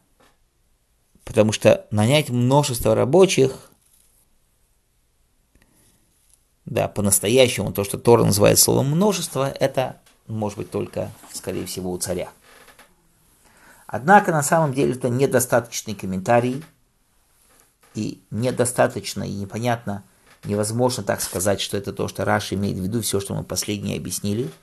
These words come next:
на простом смысле Писания, потому что если бы это было бы так, Раши должен был бы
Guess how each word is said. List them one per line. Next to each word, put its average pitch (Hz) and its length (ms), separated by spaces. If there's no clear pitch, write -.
на 107 140
простом 104 400
смысле - 340
Писания, 101 580
потому 110 180
что - 100
если 151 280
бы 139 60
это 135 100
было 131 200
бы 120 140
так, 165 400
Раши 120 380
должен 120 480
был 110 140
бы 101 280